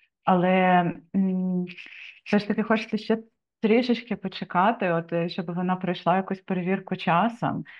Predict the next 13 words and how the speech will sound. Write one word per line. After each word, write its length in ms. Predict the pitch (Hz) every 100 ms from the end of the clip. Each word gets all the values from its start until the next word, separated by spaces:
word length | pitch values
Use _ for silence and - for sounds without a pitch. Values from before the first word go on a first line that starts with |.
| _ -
І 220 | 175 170
чи 180 | - 160
дійсно 400 | 175 233 233 233
це 220 | 208 190
є 160 | 185 185
фіксація, 760 | 175 - - 160 151 - 147
чи 140 | -
це 180 | 160 170
так 180 | 170 170
само 320 | - 165 165
буде, 380 | 151 156 147 143
все 240 | 143 -
ж, 120 | 165